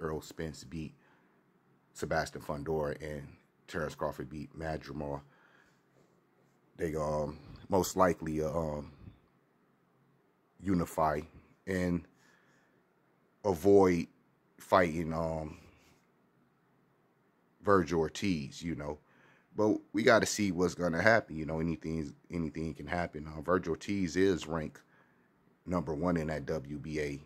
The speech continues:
sanctioning body, so if Terrence Crawford do get that title from Madrimov, Vergil Ortiz will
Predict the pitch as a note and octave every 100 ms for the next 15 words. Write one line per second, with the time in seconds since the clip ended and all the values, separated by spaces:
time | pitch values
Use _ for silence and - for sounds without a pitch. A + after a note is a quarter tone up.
0 | - - - _ - - E2+ - D2+ C#2
1 | C2 F2 D2+ C#2 - D2+ C#2+ C#2 - -
2 | _ _ - _ _ _ _ - E2 -
3 | F2+ E2+ D2 - G2+ G2 - D2+ C#2 F#2
4 | D2+ D#2+ D#2+ D#2 C#2+ - F#2+ F2 D2 C#2+
5 | _ - D#2 D2 - - D#2+ C#2+ C#2+ C#2+
6 | D2 - - _ _ _ _ _ _ _
7 | _ _ _ _ _ _ - F#2+ F2 E2
8 | D#2+ - F#2+ F2 D#2 C#2 F2 F2 E2 D#2+